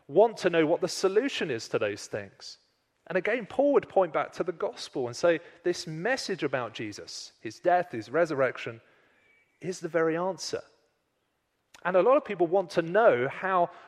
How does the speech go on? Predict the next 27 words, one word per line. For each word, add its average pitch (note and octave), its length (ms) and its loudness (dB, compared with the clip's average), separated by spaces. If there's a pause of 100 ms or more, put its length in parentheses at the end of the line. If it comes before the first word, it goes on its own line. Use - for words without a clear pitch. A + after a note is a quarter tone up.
we F#3 120 2
can E3+ 200 -2
take F#3 420 -4
diverse F3+ 540 2
groups - 1080 -8 (200)
and D#3+ 200 -6
bring A3+ 260 0
them G3+ 120 -4
together. C#4+ 380 -2
And F3 140 -4
Paul D4+ 180 -2
says, - 220 0
"Actually, D#3+ 400 0 (520)
this G3 280 2
is D#4+ 120 -2
the F#3 100 4
way. A3+ 380 4
It's - 480 -8
to G3 120 0
the F3 100 0
Jew D3 360 0
and B3 280 -4
to F#3+ 120 -8
the D3+ 100 -4
Gentile, A2+ 360 -2
the C#3+ 120 -2
non-Jew. F3 580 -6